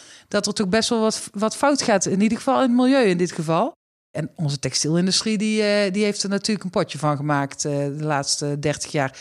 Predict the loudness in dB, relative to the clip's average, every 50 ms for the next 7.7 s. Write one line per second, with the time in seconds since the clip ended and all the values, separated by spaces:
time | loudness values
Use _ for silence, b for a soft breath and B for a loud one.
0 | B B -2 0 0 2 4 4 4 2 2 0 -2 -4 -4 -2 0 0 2 2
1 | 0 0 -2 -2 0 0 0 0 0 -2 -2 -2 0 2 2 2 0 -2 B B
2 | B B B B B B _ 0 0 2 2 2 2 2 0 -2 -4 -2 0 2
3 | 2 2 2 0 -2 -2 -2 -2 -2 -2 -2 -2 -2 0 0 0 0 2 2 2
4 | 0 -2 -6 -12 -20 -20 -20 -20 -12 -8 -6 -4 0 2 2 2 2 0 -4 -10
5 | _ _ _ -4 -2 -2 0 -2 0 0 -2 -2 0 2 2 2 2 0 0 0
6 | 0 0 0 0 0 0 0 0 0 2 2 2 2 2 2 2 4 4 4 4
7 | 4 2 2 0 0 0 0 0 0 0 0 0 -2 -4